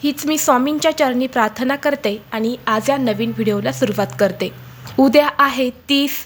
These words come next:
एप्रिल, वार बुधवार आणि या दिवशी आलेले आहेत अक्षय तृतीया. अक्षय तृतीयेचा दिवस हा वर्षातील सर्वात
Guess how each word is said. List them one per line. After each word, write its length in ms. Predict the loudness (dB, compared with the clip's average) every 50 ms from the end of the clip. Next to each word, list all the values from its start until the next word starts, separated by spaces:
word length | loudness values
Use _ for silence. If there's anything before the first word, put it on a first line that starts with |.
| -6 -4
एप्रिल, 460 | -2 -2 -2 -2 0 0 0 0 -2 -6 -12 -18 -20 -20 -12 -2
वार 380 | 2 4 6 6 6 4 2 -2 -6 -12 -20 -20 -16 -8 -4
बुधवार 520 | -4 -2 -2 -2 -4 -4 -2 -2 -4 -6 -10 -14 -20 _ _ 0
आणि 240 | 2 4 4 4 4 4
या 160 | 4 4 4
दिवशी 540 | 2 2 0 -2 -2 -2 -2 0 0 -2 -2 -4 -8 -8 -4 -2
आलेले 300 | 0 0 2 2 2 2
आहेत 420 | 2 0 0 0 0 -2 -2 -4 -14 -20 -20 -20 -8 -4
अक्षय 440 | -4 -2 -2 -2 0 2 2 2 2 2 0
तृतीया. 400 | -2 -2 -2 -2 -2 -2 -2 -2 -4 -10 -20 -20 -20 -20 -20 -20 -20 -20 -20 -18 -8 -2 0
अक्षय 440 | 0 0 0 -2 -2 0 0 0 0 0 -2
तृतीयेचा 540 | -2 0 2 2 2 2 2 2 2 2
दिवस 480 | 2 2 0 0 0 0 -2 -2 -6 -14 -18 -18
हा 220 | -6 0 0 2
वर्षातील 760 | 4 4 4 2 2 0 -2 -2 -4 -4 -4 -4 -4 -4 -4 -8 -16 _ _ _ _ -8
सर्वात 640 | -2 0 0 2 2 4 4 4 2 2 -2 -12